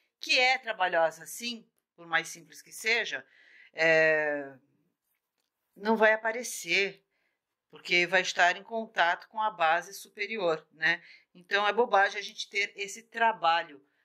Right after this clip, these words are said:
a mais, tá? No entanto, se você é tão perfeccionista, isso vai te dar um nervoso, continua aí por sua conta. Então, aqui na próxima carreira, é, são dois pontos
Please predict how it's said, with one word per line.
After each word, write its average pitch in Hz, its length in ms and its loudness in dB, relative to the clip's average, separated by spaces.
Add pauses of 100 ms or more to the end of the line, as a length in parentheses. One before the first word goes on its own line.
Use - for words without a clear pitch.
a 160 160 0
mais, 139 360 -8
tá? 160 260 -4 (180)
No 233 160 -8
entanto, 226 760 -2
se 226 180 -18
você 202 320 -8
é 202 220 0 (160)
tão 233 420 2
perfeccionista, 220 960 -12
isso 196 180 -10
vai 196 180 2
te 214 120 -10
dar 208 140 0
um 208 40 -12
nervoso, 202 540 -2 (320)
continua 294 640 0
aí 269 100 2
por 254 140 -20
sua 262 200 -4
conta. 226 460 -8 (540)
Então, 190 320 0
aqui 196 280 0
na 247 100 0
próxima 175 460 -2
carreira, 240 680 0 (1160)
é, 160 400 2 (180)
são 170 320 0
dois 208 340 2
pontos 175 760 -4